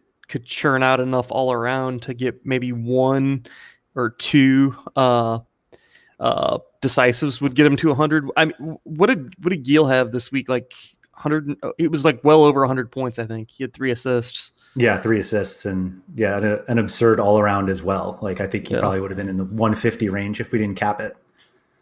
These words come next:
Speaker 1: Yeah, it's ridiculous.
Speaker 2: I would like one as well. Just so, just to put that out there. Um,
Speaker 1: If
Speaker 2: if
Speaker 1: somebody wants to
Speaker 2: anybody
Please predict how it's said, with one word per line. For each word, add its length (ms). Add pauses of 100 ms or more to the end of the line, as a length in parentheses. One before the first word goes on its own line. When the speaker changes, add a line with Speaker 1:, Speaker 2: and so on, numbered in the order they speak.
(440)
Speaker 1:
Yeah, 260 (600)
it's 120
ridiculous. 600 (300)
Speaker 2:
I 80
would 100
like 220
one 140
as 120
well. 300 (880)
Just 180
so, 320
just 240
to 80
put 160
that 160
out 200
there. 380
Um, 480 (440)
Speaker 1:
If 100
Speaker 2:
if 60
Speaker 1:
somebody 260
wants 200
to 40
Speaker 2:
anybody 120